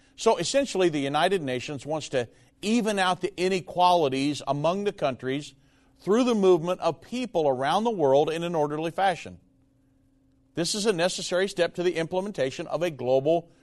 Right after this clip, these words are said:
of global socialism. So, when they have a country that wants to protect their borders, "Oh no, can't do that no more.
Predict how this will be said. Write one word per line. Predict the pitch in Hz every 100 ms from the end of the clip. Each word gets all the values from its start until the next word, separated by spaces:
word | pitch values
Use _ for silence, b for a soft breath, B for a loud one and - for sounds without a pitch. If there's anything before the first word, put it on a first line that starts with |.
| b
of | 160 139
global | 139 139 156
socialism. | 220 226 151 123 107 87 b b
So, | - 240 135 B B
when | 165
they | 156
have | 165
a | 147
country | 226 262 180
that | 156
wants | 165 -
to | 127
protect | 139 - 165 -
their | 120
borders, | 170 - 156 147 - b
"Oh | 180 202
no, | 151
can't | 110 - 196 170
do | 233
that | 160
no | 120
more. | 113 90